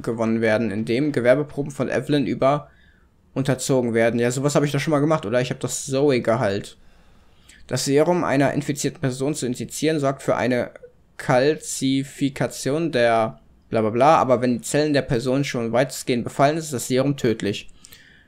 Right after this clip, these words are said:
Da das Behandlungsfenster so klein ist, ist die Hauptfunktion des Serums die Eliminierung von infizierten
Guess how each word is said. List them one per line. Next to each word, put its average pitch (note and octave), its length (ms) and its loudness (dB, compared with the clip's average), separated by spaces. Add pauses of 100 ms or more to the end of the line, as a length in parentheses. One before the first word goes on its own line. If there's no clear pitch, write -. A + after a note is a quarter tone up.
(180)
Da C3+ 160 4
das D3 220 0
Behandlungsfenster D#3+ 920 -2
so C#3+ 160 -2
klein D#3 360 2
ist, - 340 -4 (160)
ist - 260 -6
die A#2 200 0
Hauptfunktion C#3+ 580 0
des B2 160 -2
Serums C3 300 2
die B2+ 80 2
Eliminierung A#2 520 0
von B2+ 220 -4
infizierten - 800 -4